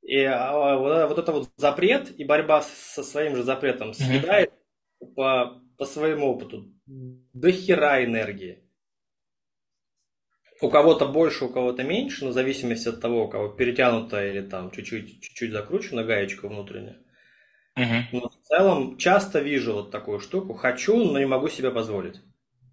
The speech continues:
Speaker 2: Слушай, ну, я у себя регулярно отлавливаю подобные вещи. Хочу, но не могу себе позволить. Я доб-, и обычно туда добавляется слово «сейчас».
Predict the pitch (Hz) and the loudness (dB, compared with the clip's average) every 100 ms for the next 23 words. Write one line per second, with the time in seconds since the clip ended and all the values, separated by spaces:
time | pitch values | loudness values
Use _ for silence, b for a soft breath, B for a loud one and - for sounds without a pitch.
0 | _ _ _ _ _ _ _ _ _ _ | _ _ _ _ _ _ _ _ _ _
1 | _ _ _ _ _ _ - 147 - 110 | _ _ _ _ _ _ -6 -4 -2 -2
2 | 123 120 117 123 139 131 131 131 120 117 | -2 0 2 2 2 2 4 4 0 0
3 | 131 135 123 120 110 107 117 110 - 113 | 4 4 2 -2 -2 -4 -4 -6 -8 2
4 | 123 123 120 110 107 110 113 110 110 101 | 2 2 0 -4 -2 0 0 0 -4 -2
5 | 113 123 123 - 107 - 127 117 107 107 | -4 -4 -6 -4 -6 -4 -4 -2 -2 -2
6 | 110 - 110 - 104 107 139 156 107 110 | -2 -2 -2 -2 -2 -2 0 0 0 -2
7 | 107 113 135 120 107 - - 120 117 117 | -2 -4 -2 2 2 0 -4 -6 -2 0
8 | 110 110 127 117 107 127 117 - 113 - | 0 2 2 0 -2 -2 0 -2 -4 -2
9 | 107 92 - | -2 -2 -8